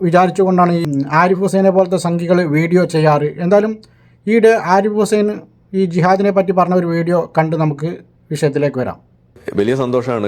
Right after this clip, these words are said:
Speaker 2: കാരണം ഈ വൈറ്റ് കോളർ ടെറർ എന്നൊക്കെ ഉള്ള പേര് വരുന്നു. ആ, അങ്ങനെ പൊട്ടൻഷ്യൽ ജിഹാദി എന്നുള്ളൊരു വാക്ക് ഞാൻ പറഞ്ഞ് വലിയ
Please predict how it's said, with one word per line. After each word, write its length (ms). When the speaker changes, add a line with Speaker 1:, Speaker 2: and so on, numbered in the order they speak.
Speaker 2:
കാരണം 220
ഈ 20
വൈറ്റ് 260
കോളർ 260
ടെറർ 220
എന്നൊക്കെ 260
ഉള്ള 180
പേര് 300
വരുന്നു. 260
ആ, 20
അങ്ങനെ 240
പൊട്ടൻഷ്യൽ 480
ജിഹാദി 260
എന്നുള്ളൊരു 300
വാക്ക് 280
ഞാൻ 140
പറഞ്ഞ് 240
വലിയ 140